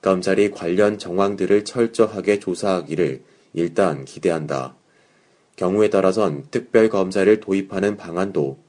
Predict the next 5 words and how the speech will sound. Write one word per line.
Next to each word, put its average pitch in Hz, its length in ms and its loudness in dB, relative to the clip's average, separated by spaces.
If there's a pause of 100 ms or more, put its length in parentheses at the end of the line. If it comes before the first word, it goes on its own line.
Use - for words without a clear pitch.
(120)
고려될 95 480 4
수 80 200 -6
있을 85 280 -4
것이다. 76 460 -6 (840)
아울러 85 520 2